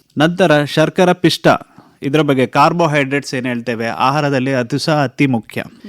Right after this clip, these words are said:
ಇದ್ರಲ್ಲಿ ನಾವೇನು ಹಳ್ಳಿಗಳಲ್ಲಿ ಜೋಳ ಕೊಡ್ತೇವೆ, ಅದ್ರಲ್ಲೆಲ್ಲ ಹೆಚ್ಚು ಶರ್ಕರ ಇರ್ತದೆ, ಅದು ಸಹ ನಮ್ಗೆ ಡೈಜೆಷನ್, ಜೀರ್ಣ ಪ್ರಕ್ರಿಯೆಗೆ ತುಂಬಾ ಸಹಕಾರ ಆಗತ್ತೆ, ಹಾಲು ಉತ್ಪಾದನೆಗೆ ಜಾಸ್ತಿ ಆಗತ್ತೆ,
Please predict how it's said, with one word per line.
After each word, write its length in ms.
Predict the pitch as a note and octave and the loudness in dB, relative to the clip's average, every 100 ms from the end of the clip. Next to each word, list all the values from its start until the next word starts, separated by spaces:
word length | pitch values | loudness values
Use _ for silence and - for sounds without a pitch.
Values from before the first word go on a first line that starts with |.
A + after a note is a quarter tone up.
| F#3 _ C3+ | -20 _ -6
ಇದ್ರಲ್ಲಿ 240 | D3 D3 | -2 0
ನಾವೇನು 580 | C#3+ C#3+ D#3+ E3 D3 C3 | 2 2 2 2 0 0
ಹಳ್ಳಿಗಳಲ್ಲಿ 680 | B2 B2+ D3 C#3+ C#3+ C#3 C3 | 0 0 2 2 2 2 2
ಜೋಳ 320 | C#3 C#3 C#3 | 2 2 2
ಕೊಡ್ತೇವೆ, 680 | C3+ A2 - A2+ A#2 A#2 B2+ - - - - | 0 -4 -2 -2 0 -2 -6 -16 -20 -12 -6
ಅದ್ರಲ್ಲೆಲ್ಲ 480 | D3+ D3+ D3+ D#3+ | -2 0 0 0
ಹೆಚ್ಚು 360 | D#3+ D3 - F3+ | 0 -2 -2 -2
ಶರ್ಕರ 440 | E3 C3+ C3+ C3 G#2 - B2 | 2 0 2 0 0 -4 -8
ಇರ್ತದೆ, 500 | B2 - G2+ F#2 - - | -8 -4 -6 -6 -12 -8
ಅದು 240 | B2+ E3 | -2 0
ಸಹ 220 | F3 F3+ F3 | 2 2 2
ನಮ್ಗೆ 440 | C#3+ C3+ D3 F#3+ | 2 2 0 -2
ಡೈಜೆಷನ್, 680 | C3+ C3 C3+ C3+ A#2+ G#2+ A2+ | 2 2 2 -2 -4 -6 -2
ಜೀರ್ಣ 260 | C#3 D#3 D3+ | 0 2 0
ಪ್ರಕ್ರಿಯೆಗೆ 640 | C#3 B2 C3+ B2+ C3 F3 F#3+ - | 0 -2 -2 -2 -2 -4 -4 -4
ತುಂಬಾ 320 | C3 C3+ C#3 | 0 2 0
ಸಹಕಾರ 480 | - A#2+ A#2+ C3 B2+ | -2 -2 -2 -2 -4
ಆಗತ್ತೆ, 460 | B2 A#2+ - F#3 - - - - | -2 -4 -4 -6 -8 -20 -14 0
ಹಾಲು 260 | B2 C#3 | 4 4
ಉತ್ಪಾದನೆಗೆ 640 | B2+ - C3+ C3 C3+ C3+ C3 | 2 2 2 2 0 0 -2
ಜಾಸ್ತಿ 360 | C3 B2+ - | -2 -4 -4
ಆಗತ್ತೆ, 500 | C3+ C3 B2+ D#3+ F3+ | -4 -6 -6 -8 -8